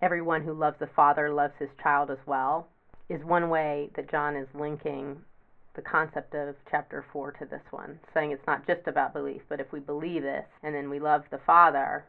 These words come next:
we're gonna love all of his children as well, our brothers. Verse two says this, "This is how we know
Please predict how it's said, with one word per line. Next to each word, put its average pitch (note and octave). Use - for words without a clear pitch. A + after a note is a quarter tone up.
we're D#3
gonna D#3
love D#3
all C#3
of C#3
his C3+
children C#3
as C3+
well, -
our C#3
brothers. C#3
Verse G#3+
two A#3+
says G3+
this, E3
"This G3
is A3
how F#3
we E3
know E3